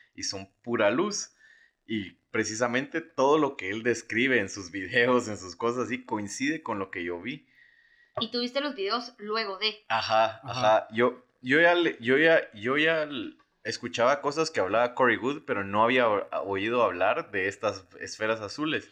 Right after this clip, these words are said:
Speaker 2: Pero no como para creer al punto de que eso te sugestionó.
Speaker 1: No, no,
Speaker 2: No,
Speaker 1: ajá,
Speaker 2: ok.
Speaker 1: nada. Yo, yo iba s-, con cero sugestión y, y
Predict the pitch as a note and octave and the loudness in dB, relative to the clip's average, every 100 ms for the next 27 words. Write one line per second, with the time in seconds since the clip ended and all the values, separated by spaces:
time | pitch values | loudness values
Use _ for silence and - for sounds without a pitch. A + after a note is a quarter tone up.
0 | - - B3 B3 C4 D4 C4+ G#3+ - F#3+ | -12 -4 0 0 0 -2 0 -4 -4 -2
1 | F#3+ G#3 G#3 A3+ A3 A#3 F3+ F3 G#3+ - | 0 0 -4 -14 -12 -12 -14 -18 -18 -16
2 | G3 F#3 - F3 - - D#3+ D#3+ F3+ G3+ | -16 -16 -16 -16 -18 -20 -20 -18 -12 -12
3 | G3+ - B2+ C#3 A2 A2+ A2 A2+ A#2 G#2 | -12 -4 0 2 4 2 2 2 0 -2
4 | G#2 G#2+ A#2 C#3 C#3 - A2+ B2+ A#2+ B2+ | -8 -2 2 4 2 0 0 2 4 4
5 | C#3+ C#3+ - - _ _ _ - A2+ G2+ | 4 2 -2 -8 _ _ _ -4 -4 -2
6 | A#2+ B2+ D3+ D3 A#2+ G2 - F#2+ B2 F3 | 0 2 0 -4 -6 -8 -6 -4 -4 -6
7 | _ _ _ _ _ _ _ _ _ - | _ _ _ _ _ _ _ _ _ -4
8 | A#2+ A#2 A2 A2 A2 | 0 2 2 0 -4